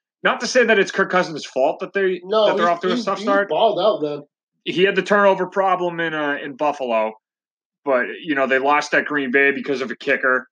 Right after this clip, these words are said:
Speaker 1: and they lost, um, last week because their defense just couldn't get a stop against the Rams and they couldn't keep pace, which nobody has been able to yet.
Speaker 2: Nope.
Speaker 1: Uh,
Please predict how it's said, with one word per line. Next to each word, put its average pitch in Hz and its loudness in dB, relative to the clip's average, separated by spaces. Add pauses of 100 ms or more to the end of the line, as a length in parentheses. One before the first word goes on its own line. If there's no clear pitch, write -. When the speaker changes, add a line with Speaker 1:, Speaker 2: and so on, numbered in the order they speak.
(100)
Speaker 1:
and 120 -2
they 120 -2
lost, 120 -4 (320)
um, 110 2 (960)
last 135 -2
week 175 0
because 131 -4
their 120 0
defense 127 -4
just - -10
couldn't 135 -4
get 120 0
a 113 -6
stop 127 0
against 113 -6
the 110 -8
Rams 117 0
and 104 -14
they 101 -6
couldn't 117 -8
keep 113 -10
pace, - -4
which - -10 (200)
nobody 110 -2
has 107 -6
been 104 -10
able 104 -8
to - -18
yet. 104 -10 (420)
Speaker 2:
Nope. 95 -14 (120)
Speaker 1:
Uh, 107 -4